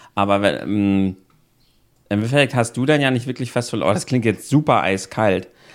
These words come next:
Aber man, also man, man ist ja offen. Also man, man ist ja von Anfang an offen damit und sagt, „Du, pass auf, hier ist Bock auf Beziehung Plus“ und so weiter, aber keine Beziehung und so weiter. Und wenn jetzt der andere aber sich aus Versehen irgendwie verknallt oder verliebt oder sonst wie, kann, kann ich ja im Endeffekt da dann nichts für.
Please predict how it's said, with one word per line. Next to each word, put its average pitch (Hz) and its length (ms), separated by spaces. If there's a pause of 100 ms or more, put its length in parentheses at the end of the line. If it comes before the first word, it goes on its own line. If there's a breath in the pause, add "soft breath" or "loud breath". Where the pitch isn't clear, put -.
Aber 123 180
man, 135 220
also 120 340
man, 135 220
man 156 120
ist 185 140
ja - 100
offen. 92 520
Also 120 160
man, 151 260
man 151 160
ist 156 120
ja 170 100
von 156 120
Anfang 147 240
an 127 140
offen 170 240
damit 147 220
und 127 120
sagt, 120 240
„Du, 196 80
pass 160 160
auf, 180 240
hier 160 240
ist 143 200
Bock - 180
auf 127 160
Beziehung 123 380
Plus“ 165 280
und 156 140
so 151 80
weiter, 139 280
aber 120 160
keine 123 240
Beziehung 147 460
und 131 100
so 123 100
weiter. 120 320 (480 loud breath)
Und 113 80
wenn 127 120
jetzt 147 280
der 127 140
andere 147 260
aber 110 380
sich 117 160
aus 143 180
Versehen 127 260
irgendwie 120 180
verknallt 120 540
oder 117 140
verliebt 127 420
oder 123 100
sonst 131 240
wie, 95 140
kann, 110 260
kann 107 200
ich 117 120
ja 131 60
im 120 80
Endeffekt 110 380
da 104 100
dann 104 140
nichts 95 240
für. 98 320